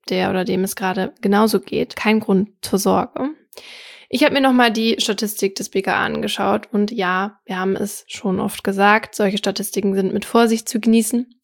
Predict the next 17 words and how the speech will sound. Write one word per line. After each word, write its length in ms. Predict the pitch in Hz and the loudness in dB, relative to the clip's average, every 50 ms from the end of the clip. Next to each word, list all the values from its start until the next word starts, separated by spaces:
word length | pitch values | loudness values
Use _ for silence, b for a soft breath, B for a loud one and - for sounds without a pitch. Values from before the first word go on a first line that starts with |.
| _ _ - | _ _ -6
aber 180 | 208 208 202 190 | -4 -2 -2 -2
hier 260 | 190 190 190 - - _ _ | -2 -2 -2 -4 -6 _ _
die 80 | - - | -6 -4
nackten 400 | 208 175 190 - _ - 196 196 | -4 -4 -4 -6 _ -6 -6 -6
Zahlen. 360 | - - - - - 247 269 - _ _ _ _ _ _ _ - | -6 -8 -10 -10 -10 -10 -12 -14 _ _ _ _ _ _ _ -4
Zweitausendachtzehn 760 | - - 220 214 220 214 202 - 226 240 - - - 214 202 | 0 2 2 4 2 2 2 0 0 -2 -2 -4 -4 -2 -2
zum 160 | 196 - 185 | -2 -2 -4
Beispiel 520 | 170 175 180 185 - - - 190 196 202 208 | -4 -2 -4 -4 -6 -4 -2 0 0 0 0
gab 240 | 208 196 202 196 208 | 2 2 2 2 0
es 120 | 190 - | -4 -2
neunhundertundeine 1120 | 202 196 196 208 214 214 214 202 202 208 196 202 - - 233 196 - - 190 185 202 214 208 | 0 2 2 2 2 2 2 2 2 0 0 -2 -4 -4 -4 -2 0 0 2 4 4 4 2
Verurteilung 880 | - - - 208 208 196 - - 185 165 170 175 185 185 196 202 208 214 | 2 0 2 2 2 0 0 -2 -4 -2 -2 -2 0 0 0 0 0 0
wegen 200 | 196 185 185 185 | 0 0 2 2
Mordes 320 | 190 180 185 - 185 - | 2 2 0 0 -2 -2
nach 140 | 196 180 175 | -2 -4 -4
Paragraph 420 | - - 185 180 - - - 175 | -2 -2 -2 -2 -2 -4 -6 -6
zweihundertelf. 800 | - - 190 180 175 175 - - 180 180 180 - - - - - | -6 -4 -4 -4 -4 -6 -6 -4 -4 -2 0 -2 -2 -4 -6 -10